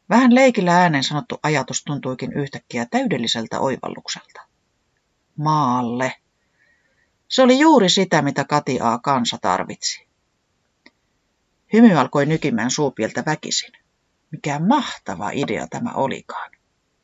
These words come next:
Työvuoron päätyttyä Katiaa kansa tarttui heti toimeen.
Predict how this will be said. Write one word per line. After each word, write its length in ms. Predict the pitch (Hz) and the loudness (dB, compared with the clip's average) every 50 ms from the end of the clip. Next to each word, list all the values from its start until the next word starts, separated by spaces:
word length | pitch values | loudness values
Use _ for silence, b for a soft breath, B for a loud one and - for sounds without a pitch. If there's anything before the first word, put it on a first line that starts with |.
| _ _ _ _ _ _ _ _ _ _ _ _ _ _ _ _ _ _ _ _ _ _ _ _ _ _ _ _ _ _ _ _ _ _ _ _ _ _ _ _ _ | _ _ _ _ _ _ _ _ _ _ _ _ _ _ _ _ _ _ _ _ _ _ _ _ _ _ _ _ _ _ _ _ _ _ _ _ _ _ _ _ _
Työvuoron 500 | - 170 180 196 196 208 202 190 180 170 | 0 2 4 4 6 6 6 4 4 4
päätyttyä 540 | - 175 180 175 175 170 - - - 160 156 | 4 4 4 4 2 -2 -6 -4 -4 -4 -2
Katiaa 460 | - 151 147 - 160 110 127 143 135 | -2 -2 -2 0 0 0 0 0 -2
kansa 320 | 131 147 143 143 127 131 - | 0 -2 -2 -2 -2 -6 -8
tarttui 380 | 113 101 - - - 127 147 | -8 -10 -10 -8 -8 -6 -2
heti 200 | 196 247 226 165 | -2 0 0 0
toimeen. 540 | - - 92 - - - - - - - - | -2 -2 -10 -10 -10 -12 -12 -14 -16 -16 -18